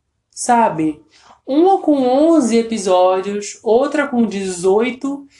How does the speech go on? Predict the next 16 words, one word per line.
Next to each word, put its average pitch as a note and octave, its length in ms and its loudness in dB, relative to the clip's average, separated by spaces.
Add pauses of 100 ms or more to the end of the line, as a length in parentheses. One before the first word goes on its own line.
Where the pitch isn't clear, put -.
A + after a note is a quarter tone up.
(200)
e A#3+ 160 0
essa A3 440 0
com, B3+ 680 -6
sei B3 300 -4
lá, G#3 640 -2
vinte. E3+ 800 -4 (280)
Não A3 220 0
contei, G3 580 -2
não G3 160 -4
vou G3+ 200 0
contar. F#3+ 640 -4 (600)
E C#4 340 -6 (120)
também D#4+ 420 0
dane-se, A3+ 680 -2
<laughs> - 80 -20
sabe? E3+ 720 -2